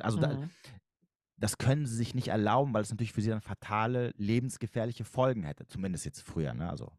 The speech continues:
Speaker 1: vor zig, hunderttausend von Jahren. Ähm, aber die Programme laufen ja immer noch in uns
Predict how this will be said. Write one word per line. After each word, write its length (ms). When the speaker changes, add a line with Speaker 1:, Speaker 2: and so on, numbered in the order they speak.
Speaker 1:
vor 180
zig, 200
hunderttausend 500
von 140
Jahren. 200
Ähm, 240
aber 240
die 60
Programme 380
laufen 260
ja 80
immer 160
noch 180
in 120
uns 180